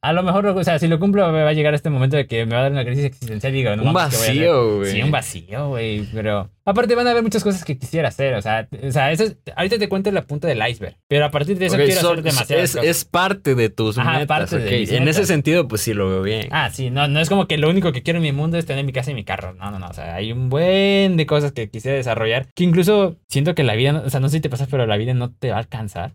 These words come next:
Speaker 1: para hacer todo lo que quieres. A mí me pasa
Speaker 2: Pues
Speaker 1: mucho
Speaker 2: no
Speaker 1: eso y me
Speaker 2: sé,
Speaker 1: da
Speaker 2: güey.
Speaker 1: como que esa, esa pequeña ansiedad de que digo, ah, es que hay muchas cosas que me gustan mucho, o sea, digo, parte de eso es como que siento que soy un poquito de todo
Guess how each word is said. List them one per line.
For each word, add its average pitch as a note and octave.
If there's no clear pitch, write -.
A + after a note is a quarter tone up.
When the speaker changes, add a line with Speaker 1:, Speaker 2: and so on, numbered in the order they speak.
Speaker 1:
para G#2
hacer G#2+
todo A#2+
lo B2
que G2
quieres. A2+
A A#2
mí E3
me G#3
pasa E3+
Speaker 2:
Pues D#3
Speaker 1:
mucho C#3
Speaker 2:
no B2+
Speaker 1:
eso C3
y -
me C#3+
Speaker 2:
sé, C3
Speaker 1:
da C3
Speaker 2:
güey. C3+
Speaker 1:
como C#3+
que A2+
esa, C#3
esa A#2+
pequeña A#2+
ansiedad A2
de A2+
que G2+
digo, G2
ah, A2
es A2
que C3
hay D3
muchas D3+
cosas D3
que G2+
me G#2+
gustan C3
mucho, D3
o B2+
sea, A2+
digo, B2+
parte D#3
de D3
eso D3+
es -
como C#3+
que B2+
siento C3+
que B2+
soy C3+
un C#3+
poquito C#3
de A2
todo E3+